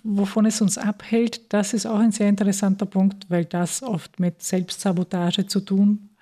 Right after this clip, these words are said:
haben kann. Das heißt, wenn uns ein Symptom davon abhält,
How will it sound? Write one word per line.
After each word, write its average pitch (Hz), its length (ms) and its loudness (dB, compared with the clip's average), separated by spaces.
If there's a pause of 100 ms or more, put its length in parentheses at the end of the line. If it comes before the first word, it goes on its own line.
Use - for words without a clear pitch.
haben 196 260 0
kann. 247 280 -2 (720)
Das - 160 -2
heißt, 190 540 0
wenn 226 240 4
uns 240 180 2
ein 226 80 4
Symptom 220 540 2
davon 208 320 0
abhält, 214 720 0